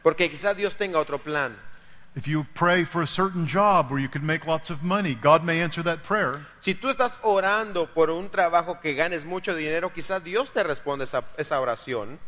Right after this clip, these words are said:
Speaker 2: But there's some faithful servants of God who have just enough.
Speaker 1: Pero hay siervos fieles de Dios que siempre viven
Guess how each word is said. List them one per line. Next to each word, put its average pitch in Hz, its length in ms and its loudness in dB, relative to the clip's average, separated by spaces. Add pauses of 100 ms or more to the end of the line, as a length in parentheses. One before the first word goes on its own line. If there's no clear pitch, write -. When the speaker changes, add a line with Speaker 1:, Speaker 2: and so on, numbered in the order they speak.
(160)
Speaker 2:
But 139 140 0
there's 151 180 0
some 180 180 0
faithful 190 440 0
servants 180 440 -2
of 156 200 -10
God 160 280 4
who 135 120 -2
have 135 200 0
just 143 280 -4
enough. 151 280 -2 (380)
Speaker 1:
Pero 180 240 8
hay 220 180 6
siervos 220 760 0
fieles 202 440 0
de 202 120 0
Dios 175 240 -4
que 147 140 -2
siempre 190 440 -4
viven 185 460 -4